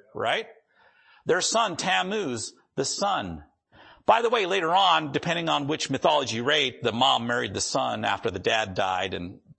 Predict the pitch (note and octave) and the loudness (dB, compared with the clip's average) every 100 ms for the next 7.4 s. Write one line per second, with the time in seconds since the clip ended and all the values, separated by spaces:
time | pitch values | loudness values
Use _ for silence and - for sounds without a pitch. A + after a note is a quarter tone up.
0 | - G2+ G2 F#2 C3 G2 - G#2+ E2+ - | -10 -8 -6 -6 -6 -6 -4 -4 -6 -6
1 | F2+ F#2 E2 - - G#2 - - D#3 E3 | -4 -4 -4 -6 -8 -8 -10 -2 0 0
2 | D#3 D#3 C#3 B2+ - C#3 C#3 A#2 - G2+ | -2 -2 -2 -4 -4 -2 -2 -4 -4 -4
3 | - F#2+ F#2 F#2 - _ - - - - | -6 -8 -8 -10 -14 _ -20 -20 -14 0
4 | C3+ C#3 C3+ C#3+ G3 G3 E3+ A3 - C#3+ | 2 2 0 2 2 2 0 0 0 -2
5 | C#3+ C3 - - _ _ _ _ _ _ | -2 -4 -8 -18 _ _ _ _ _ _
6 | _ - - C#3 F#3+ F3+ A3+ A3+ F3 D#3+ | _ -10 -2 0 0 0 0 0 -2 0
7 | D3+ C3+ C3 - | 2 2 0 -4